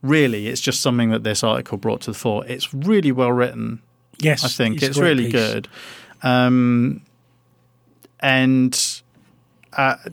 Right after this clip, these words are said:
Speaker 1: as I talked to you about a little bit before, I suspect that the,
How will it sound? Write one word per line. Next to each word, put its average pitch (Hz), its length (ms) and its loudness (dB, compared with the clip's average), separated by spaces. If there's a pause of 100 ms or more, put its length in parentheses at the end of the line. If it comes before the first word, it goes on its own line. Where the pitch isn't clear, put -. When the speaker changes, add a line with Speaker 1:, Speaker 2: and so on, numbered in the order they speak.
(180)
Speaker 1:
as 139 600 0
I 120 280 2 (360)
talked - 240 -2
to 131 100 -2
you 120 80 2
about 117 280 2
a 120 60 -4
little 123 200 0
bit 117 200 -4
before, 110 500 -2 (600)
I 131 80 2
suspect - 760 -2
that 120 600 -2 (280)
the, 113 520 0